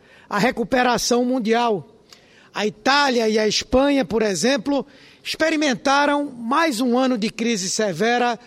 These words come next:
com recessão. Para dois mil e quatorze, a projeção é de que o quadro geral apresente nova melhora, embora leve,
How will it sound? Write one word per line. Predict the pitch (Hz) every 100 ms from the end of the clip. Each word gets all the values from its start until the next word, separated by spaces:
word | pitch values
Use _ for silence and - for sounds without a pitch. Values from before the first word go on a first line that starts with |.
| - _ -
com | 240
recessão. | 220 214 226 208 - 151 131 - _ _ _ _ - - -
Para | 175 190
dois | 175 202 165
mil | 214 262
e | 254
quatorze, | 220 202 - 254 247 135 131 - - - -
a | 240
projeção | - 320 311 277 233 - 269 277 277 - - -
é | 226
de | 220 240
que | - 254
o |
quadro | 202 - 196 294 240 226
geral | 214 202 254 247 151 - - - -
apresente | 233 269 247 226 262 240 233
nova | 220 294 285
melhora, | 254 233 220 240 240 240 - - _ _
embora | 214 196 180 269 262
leve, | 226 226 240 214 240 226